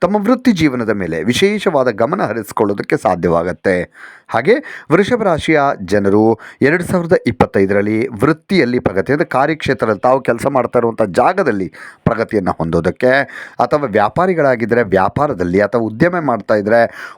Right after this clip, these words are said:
ಉದ್ಯಮಗಳಲ್ಲಿ, ಮತ್ತು ಅವರ ಆಸ್ತಿಗಳ ಮೂಲಕ ಆರ್ಥಿಕ ಲಾಭವನ್ನು ಅನುಭವಿಸುವಂತಹ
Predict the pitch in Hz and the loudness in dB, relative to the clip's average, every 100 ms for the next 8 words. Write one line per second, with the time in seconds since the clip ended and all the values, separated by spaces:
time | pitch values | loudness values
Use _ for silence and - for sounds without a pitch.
0 | - 123 104 196 127 92 85 85 110 117 | -2 0 2 0 0 -2 -2 2 2 2
1 | - - - 92 131 147 147 131 135 139 | -4 -18 -6 0 0 2 0 2 2 2
2 | 113 131 - 214 226 190 127 101 104 95 | 2 0 0 -2 0 0 0 0 0 0
3 | 127 - 147 107 98 160 202 214 190 - | 0 -2 -2 0 0 0 0 0 -2 -4
4 | 139 110 120 120 - 113 107 - 92 | -4 -2 0 0 0 -4 -4 -4 0